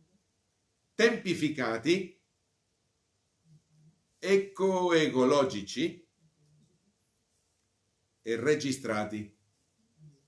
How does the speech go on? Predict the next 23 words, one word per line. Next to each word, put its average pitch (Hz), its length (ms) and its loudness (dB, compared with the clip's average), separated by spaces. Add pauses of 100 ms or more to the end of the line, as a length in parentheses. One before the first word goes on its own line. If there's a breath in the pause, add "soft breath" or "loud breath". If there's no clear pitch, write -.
(160)
Lui 127 220 -4
ha 113 140 0
aggiunto 117 460 -8
questo 113 680 -8 (420)
ecoecologici, 120 1600 -4
cioè 113 260 -2
ci 131 180 -6
devono 135 360 -2
essere, 110 680 -4 (400 loud breath)
mi 123 440 -6
devono 139 340 0
collocare 123 540 -2
nell'ambiente, 151 840 -2
ma 139 100 -2
mi 120 140 -4
devono 120 320 -6
collocare 120 500 -6
anche 127 380 -6
in 123 60 -4
rapporto 101 420 -10
a 98 40 -8
me 95 100 -6
stesso. - 520 -20